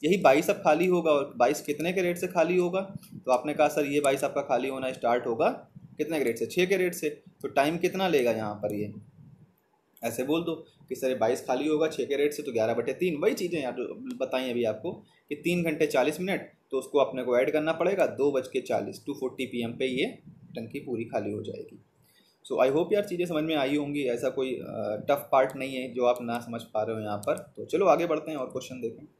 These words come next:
ये question है एक, देखो, अच्छा question है। बोला गया, "Three pipes A B C can fill empty tank in six hours।" तीन पाइपें एबीसी किसी खाली टंकी को छः घंटे में भर सकते हैं मिलके।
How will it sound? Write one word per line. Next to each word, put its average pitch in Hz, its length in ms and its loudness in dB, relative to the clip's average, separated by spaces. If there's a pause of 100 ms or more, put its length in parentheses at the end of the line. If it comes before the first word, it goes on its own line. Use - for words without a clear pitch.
(440)
ये 160 80 2
question 175 360 0
है 156 80 -2
एक, 143 100 -4
देखो, 131 240 -8 (180)
अच्छा 151 220 0
question 143 320 -2
है। 117 80 -10 (1700)
बोला 160 180 6
गया, 180 220 4
"Three 180 160 2
pipes 170 260 4
A 147 160 2
B 151 40 2
C 180 260 0
can 165 100 -2
fill 160 220 0
empty 156 360 2
tank 151 160 0
in 151 100 -4
six 147 180 -4
hours।" 127 220 0
तीन 147 220 -2
पाइपें 143 300 2
एबीसी 143 320 -2
किसी 151 160 -6
खाली 131 220 -2
टंकी 135 240 -8
को 147 80 0
छः 147 240 2
घंटे 135 220 -4
में 131 100 -4
भर 113 100 0
सकते 120 300 -8
हैं 147 440 -8 (240)
मिलके। 147 280 4